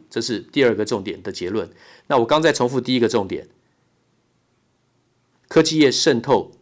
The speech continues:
自驾车造车的这个比例，从零点四爬到三点九percent，花了整整六年，进入第七个年头。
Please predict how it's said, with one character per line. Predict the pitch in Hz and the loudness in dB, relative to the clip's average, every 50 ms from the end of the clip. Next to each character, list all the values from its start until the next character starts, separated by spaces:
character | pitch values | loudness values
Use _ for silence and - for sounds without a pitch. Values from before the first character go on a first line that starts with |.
| _ _ _ _ _ _ _ _ _ - | _ _ _ _ _ _ _ _ _ -10
自 | - - 147 | -6 -4 -2
驾 | 123 143 135 120 | 2 2 4 4
车 | 110 - - 117 117 113 - - _ _ _ _ _ _ _ _ _ _ _ _ _ _ _ _ _ _ _ | 2 2 0 0 0 0 -4 -10 _ _ _ _ _ _ _ _ _ _ _ _ _ _ _ _ _ _ _
造 | - - 151 123 117 | 2 4 6 6 4
车 | - - 120 113 113 - - _ _ | 4 2 2 2 2 -2 -10 _ _
的 | - 123 104 98 | -2 0 0 0
这 | 101 - 139 | 0 0 0
个 | 117 - - 71 - - _ _ _ _ _ | 2 2 0 -2 -4 -10 _ _ _ _ _
比 | - 117 - | -6 -4 -2
例， | - 131 113 92 80 - _ _ _ _ _ _ _ _ _ _ _ _ _ _ _ - | -2 -2 -2 -2 -4 -12 _ _ _ _ _ _ _ _ _ _ _ _ _ _ _ -8
从 | - - 123 127 | -4 -2 0 2
零 | 135 147 156 | 2 2 2
点 | 147 117 104 | 0 -2 -2
四 | - - - 147 113 - - - _ _ _ _ _ _ - | -2 -4 -4 -4 -4 -4 -6 -12 _ _ _ _ _ _ -10
爬 | - - 110 117 | -2 2 2 2
到 | - - 135 101 - - - _ _ _ _ | 4 4 2 2 2 0 -8 _ _ _ _
三 | - - - 139 143 | -6 -2 0 2 2
点 | 139 131 117 | 2 2 2
九 | 113 117 113 | 2 2 0
percent， | - 113 87 - - 101 87 - - _ _ _ _ _ _ _ | 0 -2 -2 -2 -2 -2 -4 -6 -14 _ _ _ _ _ _ _
花 | _ - 131 127 123 | _ 2 4 4 4
了 | 117 104 82 - - _ _ _ | 4 0 -2 -6 -12 _ _ _
整 | - 120 117 123 | -2 -2 0 0
整 | 123 101 | 0 0
六 | 110 127 110 98 | 2 2 2 0
年， | 98 82 80 87 - _ _ - | -2 -6 -12 -14 -18 _ _ -6
进 | - 139 127 | -2 -2 0
入 | 127 120 | 0 -2
第 | 113 120 113 | -4 -4 -6
七 | - - - 110 | -6 -6 -4 -2
个 | 110 | -4
年 | 101 95 82 - | -4 -4 -6 -10
头。 | 87 95 71 - - | -10 -10 -10 -12 -14